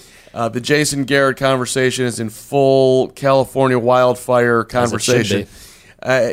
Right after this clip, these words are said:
Speaker 1: as it should be, you say. So, uh, but Jerry Jones, of course, is saying, "Don't put it on Garrett. We got a lot of problems, buddy." So, is, could this,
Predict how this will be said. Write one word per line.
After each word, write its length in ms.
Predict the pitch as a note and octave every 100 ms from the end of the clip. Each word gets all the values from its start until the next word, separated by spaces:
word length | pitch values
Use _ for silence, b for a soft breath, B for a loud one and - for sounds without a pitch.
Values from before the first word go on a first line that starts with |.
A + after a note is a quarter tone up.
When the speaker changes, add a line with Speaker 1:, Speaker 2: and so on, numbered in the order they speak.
| -
Speaker 1:
as 240 | - C#3 C#3+
it 100 | C#3+
should 160 | A#3
be, 80 | F3
you 120 | C#3
say. 200 | A#2+ B2 G#2
So, 560 | - B2 A#2+ A#2+ A2+ b b b _ -
uh, 220 | B2 A2+
but 240 | A2+ B2 - _ -
Jerry 500 | B2 C#3+ D#3 D#3+ D3
Jones, 480 | A2+ E3+ E3+ E3 C#3+
of 120 | -
course, 200 | D#3 C3+
is 100 | B2
saying, 200 | C3 A2+
"Don't 260 | D3+ F3+
put 140 | - F3
it 80 | E3+
on 300 | E3 D#3 A#2
Garrett. 260 | D#3 D#3 D3+
We 60 |
got 120 | D3+
a 20 | D3
lot 160 | C#3+
of 80 | B2
problems, 380 | C#3 B2+ A#2 G#2
buddy." 400 | - C3 B2 A#2 B B B B -
So, 460 | - B2 A#2+ - _ _ _ _ _ _ _ _ - -
is, 160 | A#2+ -
could 320 | - D#3 C3
this, 340 | D#3 - -